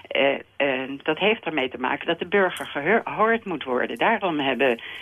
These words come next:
Pim Fortuyn en, en, eh, eh,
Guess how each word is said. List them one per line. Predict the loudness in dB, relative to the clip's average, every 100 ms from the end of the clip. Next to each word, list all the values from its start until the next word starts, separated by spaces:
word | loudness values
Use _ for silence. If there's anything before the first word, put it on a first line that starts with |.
| -4
Pim | 0 0 0
Fortuyn | -4 0 2 2 -2 -4
en, | -6 -6 -8
en, | -8 -8 -10 -12
eh, | -10 -6 -4 -6 -10 -18 -20 -18 -18 -18 -18 -18 -20 -2 2 2 2
eh, | -2